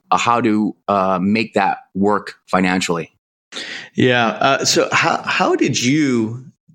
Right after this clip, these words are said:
Speaker 2: personally go down the rabbit hole of conferences? It's not like you, you, you know, you're a kid or you go to college and you're like, "I wanna get in the conference business." You don't even really know what that is. So how did you fall into this? And, you know, how did you decide to go all in on this? I mean, you're, you're clearly one of the,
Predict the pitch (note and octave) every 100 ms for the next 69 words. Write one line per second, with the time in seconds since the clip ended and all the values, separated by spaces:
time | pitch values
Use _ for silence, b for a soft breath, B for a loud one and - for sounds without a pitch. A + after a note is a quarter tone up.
0 | _ _ _ - D3+ D3 - A2+ G2 F#2+
1 | G2+ - _ _ _ _ - A#2+ A2+ A2+
2 | A2 G2+ A2 A2 G#2 - G#2 G#2 G2+ G2+
3 | - G2+ - - G#2+ F2 F#2+ - F2+ F2
4 | F#2+ B2 A#2+ A#2 A#2 - A2 G#2+ - A2+
5 | G#2 G2+ G2+ B B B B B - A2+
6 | G#2 G2+ G2+ - A2+ G#2+ G#2 G#2 G#2 G#2
7 | G#2 G2+ G2+ G2+ - C3+ B2+ A#2+ A#2+ A2+
8 | A#2+ G#2+ F#2+ G#2 - F3+ A2+ B2+ B2 A#2+
9 | A#2+ A#2+ B2+ B2 A#2+ A#2 C3 A2 A2+ D#3
10 | D#3+ C#3 - C3+ A#2+ C3+ C3+ B2 B2+ B2
11 | - G#2+ G#2+ - A#2 G#2+ A2 B2+ B2+ A#2
12 | A2+ A2+ A#2 A#2 A2+ G#2 G#2 - A2 G#2+
13 | A#2 A#2 A2 - _ - G#2+ G#2+ - G#2
14 | G#2 - A#2 G#2+ - B2+ A2 G#2+ A2 G#2